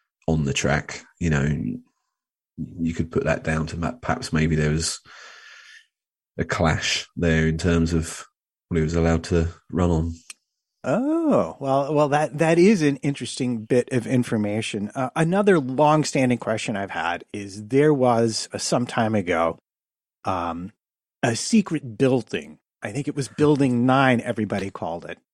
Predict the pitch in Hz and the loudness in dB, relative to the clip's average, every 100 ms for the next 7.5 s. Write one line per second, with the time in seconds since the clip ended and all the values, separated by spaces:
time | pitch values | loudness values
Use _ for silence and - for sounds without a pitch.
0 | _ - 170 175 151 165 165 143 147 156 | _ 2 4 2 0 2 4 4 4 4
1 | 147 143 - 107 78 - 78 - - _ | 4 2 -2 -8 -8 -10 -12 -14 -18 _
2 | _ _ _ _ - 185 196 170 127 120 | _ _ _ _ 4 6 6 4 6 6
3 | 120 113 110 101 95 92 92 95 _ _ | 4 2 2 2 2 0 -4 -8 _ _
4 | _ - 110 101 98 - 107 - _ _ | _ -4 -2 0 0 -2 -8 -10 _ _
5 | _ _ _ - _ - - 180 170 143 | _ _ _ -20 _ -2 2 4 4 2
6 | 135 135 127 127 131 135 135 107 117 117 | 0 0 2 2 2 2 0 2 2 4
7 | 117 113 104 110 95 | 2 0 -4 -4 -6